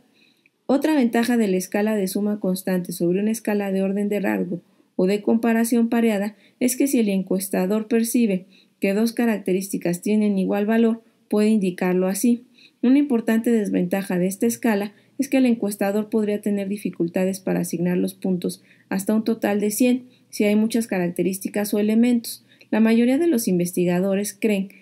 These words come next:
que diez elementos son el límite máximo en una escala de suma constante. Abajo aparecen siete características de ropa femenina para tenis. Asigne, por favor, cien puntos entre las características,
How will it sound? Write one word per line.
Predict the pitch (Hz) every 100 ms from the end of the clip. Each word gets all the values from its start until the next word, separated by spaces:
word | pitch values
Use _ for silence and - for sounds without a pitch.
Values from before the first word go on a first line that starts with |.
| _ -
que | 202
diez | 220 233
elementos | 240 214 202 202 208 202
son | 202
el | 196 190
límite | 202 202 202 180
máximo | 185 190 - 202 214 226
en | - 180
una | 185 185
escala | - 180 175 175
de |
suma | 165 170 165 165
constante. | - 156 - - - _ _ _ _ _ _ _ _ _ _ _ _ _ _ _ - - -
Abajo | - 220 262 339
aparecen | 254 220 233 254 247
siete | 240 220 220
características | 196 180 175 175 190 208 214 202
de | 180
ropa | 175 180 202
femenina | 190 175 160 160 170 170
para | 190 185 190
tenis. | 233 233 220 - _ - - -
Asigne, | 208 262 277 -
por | 220
favor, | 214 190 202
cien | 220 226 226
puntos | 208 208 214
entre | 190 175 156
las | 175 -
características, | 160 160 - 170 185 - 180 196